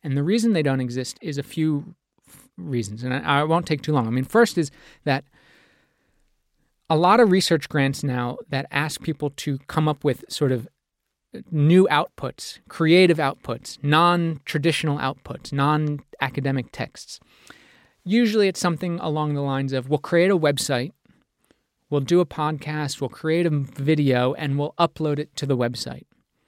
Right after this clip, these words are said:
But then no one goes to the website because no one knows the website exists, right? And so maybe the researchers will share it with a few people,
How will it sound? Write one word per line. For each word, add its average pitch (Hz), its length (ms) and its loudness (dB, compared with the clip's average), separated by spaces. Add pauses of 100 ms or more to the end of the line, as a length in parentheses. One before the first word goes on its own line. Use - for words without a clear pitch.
(340)
But 170 120 -8
then 175 280 2
no 175 160 4
one 185 220 0
goes 156 360 2
to 147 120 -10
the 143 100 -2
website 123 460 -4 (180)
because 180 260 -2
no 151 220 2
one 165 180 2
knows 135 260 -2
the 143 140 -4
website 139 300 -6
exists, - 560 -4 (460)
right? 156 160 -4
And 190 160 -2
so 233 120 4
maybe 233 300 6
the 185 320 2
researchers 170 680 0
will 160 120 -4
share 147 360 -2
it 175 60 -6
with 151 160 -6
a 151 60 -10
few 156 180 -4
people, 135 460 -4